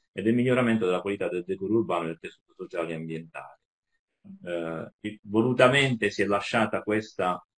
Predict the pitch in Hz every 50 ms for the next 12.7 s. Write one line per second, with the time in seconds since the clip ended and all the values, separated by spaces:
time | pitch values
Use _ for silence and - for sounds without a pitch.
0 | _ _ - - 90 90 104 110 104 95 92 92 90 85 85 - _ _ _ _
1 | _ _ - - 87 87 85 85 85 82 - - _ _ _ _ _ _ _ _
2 | _ _ _ _ - 92 90 98 104 - - 92 87 85 101 107 101 - - 92
3 | 90 87 90 - - 90 87 85 85 82 80 80 80 80 87 90 - - 101 98
4 | 95 113 113 - 101 - 98 - - - 92 98 98 98 101 92 85 78 - _
5 | _ _ _ _ _ _ - 80 82 82 80 80 - - 113 107 107 107 107 104
6 | 104 107 110 110 107 98 101 95 92 92 - - 117 113 113 101 98 92 92 92
7 | 92 92 - - 113 113 113 - _ _ _ _ _ - 127 127 127 117 117 110
8 | - - 98 98 101 107 110 123 120 - 110 101 95 92 90 - - 92 92 87
9 | - _ _ _ _ - 85 85 82 80 - - 87 90 104 107 107 - - 90
10 | 87 87 90 90 87 85 87 87 82 82 85 82 80 80 87 - 104 101 - 117
11 | - - 92 87 - - 85 82 87 87 87 85 80 80 80 - 85 87 87 90
12 | 101 98 113 107 - _ - - 85 82 85 85 82